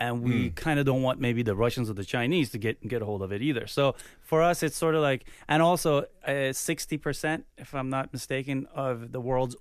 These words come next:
Speaker 1: oil passes through that area. So it's, it
Speaker 2: Mm.
Speaker 1: is a, it's a pretty, uh, logistically and strategically, it's a pretty important part of the world. But they're the worst neighbor for all those countries around them. Uh,
Speaker 2: So what allies does Saudi Arabia have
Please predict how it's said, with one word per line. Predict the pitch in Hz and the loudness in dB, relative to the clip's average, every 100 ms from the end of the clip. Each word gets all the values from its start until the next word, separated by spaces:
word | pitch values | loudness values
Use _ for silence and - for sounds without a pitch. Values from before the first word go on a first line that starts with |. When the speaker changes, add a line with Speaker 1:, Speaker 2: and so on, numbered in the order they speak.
| - | 2
Speaker 1:
oil | 135 151 123 - | 4 6 4 0
passes | - - 139 - 127 | -6 -6 -6 -4 -6
through | - 120 | -4 -2
that | 113 113 | 0 0
area. | 113 - - - - | 0 -2 -10 -16 -20
So | - 139 143 | -8 -2 0
it's, | 101 | 0
it | 127 156 | 2 4
Speaker 2:
Mm. | 180 | 4
Speaker 1:
is | 185 | 2
a, | 185 | 0
it's | 143 160 | -2 -4
a | |
pretty, | 139 - 180 170 160 151 - | -6 -6 -2 0 -2 -4 -10
uh, | 143 131 131 - - | -6 -6 -4 -4 -4
logistically | 143 135 143 143 156 - 160 156 160 | -6 -4 -4 -6 -8 -8 -6 -4 -6
and | 131 | -10
strategically, | 123 123 139 143 139 - 135 | -10 -10 -4 -4 -4 -6 -6
it's | - | -6
a | |
pretty | - 156 151 | -8 -4 -2
important | 123 135 120 107 | -2 0 -2 0
part | 117 | -2
of | 107 | 0
the | |
world. | 110 113 - - - - | 0 0 -2 -20 -16 -2
But | 143 | 2
they're | 175 | 4
the | 165 | 4
worst | 139 151 190 - | 4 4 2 2
neighbor | 156 127 113 120 - _ _ _ | 2 2 2 -2 -4 _ _ _
for | - 143 | -6 -6
all | 160 165 170 | 0 2 2
those | 175 - | 0 0
countries | 147 139 143 117 | -2 0 0 0
around | 113 110 107 | 2 2 0
them. | 98 101 - _ - - - - | -2 -8 -14 _ -20 -20 -20 -8
Uh, | 127 120 120 120 120 - | -2 0 0 2 0 -2
Speaker 2:
So | - 175 | 0 2
what | 175 214 | 2 0
allies | 151 143 139 120 | 0 0 -2 -2
does | 107 | -4
Saudi | - 131 131 120 | 0 0 0 0
Arabia | 113 113 113 101 | 2 2 2 -2
have | 92 110 98 92 | -2 -2 -2 -4